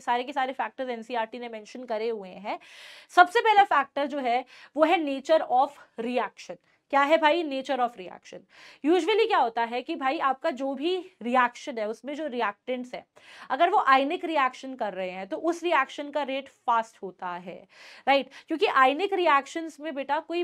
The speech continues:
बॉन्ड मेकिंग ब्रेकिंग नहीं होती, इसलिए आयनिक रिएक्शंस की एक्टिवेशन एनर्जी बहुत कम होती है, तो मतलब उनका जो रेट होता है वो बहुत फास्ट होता है। ठीक है, तो अगर आपके रिएक्टेंट आयनिक है तो उनका रेट डेफिनेटली ज्यादा होगा। किनके कंपैरिजन में?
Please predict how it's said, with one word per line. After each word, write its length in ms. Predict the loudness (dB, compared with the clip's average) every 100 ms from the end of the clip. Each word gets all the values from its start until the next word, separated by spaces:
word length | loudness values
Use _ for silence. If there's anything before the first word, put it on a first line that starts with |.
| -2
बॉन्ड 300 | 2 2 0
मेकिंग 400 | -8 -8 -8 -6
ब्रेकिंग 360 | -6 -6 -8 -10
नहीं 100 | -8
होती, 260 | -10 _ -14
इसलिए 420 | -14 -6 -2 2
आयनिक 380 | 2 0 -6 -8
रिएक्शंस 480 | -4 -4 -6 -14 -6
की 100 | -4
एक्टिवेशन 500 | -4 -6 -10 -10 -10
एनर्जी 320 | -10 -8 -10 -6
बहुत 340 | -6 0 0 0
कम 140 | -6
होती 220 | -6 -10 -8
है, 60 |
तो 80 | -8
मतलब 200 | -6 -6
उनका 220 | -6 -6
जो 120 | -6
रेट 260 | -4 -6 -6
होता 200 | -8 -6
है 60 | -8
वो 60 | -8
बहुत 320 | -8 -4 -4
फास्ट 340 | -2 -6 -6 -12
होता 220 | -12 -12
है। 80 | -12 _ -20 -20 -18 -10
ठीक 140 | -10
है, 80 | -10 _ -20 2
तो 40 | 4
अगर 220 | 6 6
आपके 260 | 4 4 0
रिएक्टेंट 540 | 2 2 0 -6 -8
आयनिक 440 | 0 0 0 -4 -4
है 140 | -6 _ _ -6
तो 60 | -2
उनका 420 | 0 0 6 6
रेट 320 | 6 2 -2 -6 0
डेफिनेटली 640 | 0 2 0 0 0 -2
ज्यादा 320 | 2 2 4
होगा। 280 | 4 4 2
किनके 340 | -2 -6 -6 -4
कंपैरिजन 580 | -4 -2 -2 -2 -6 -8
में? 220 | -8 -8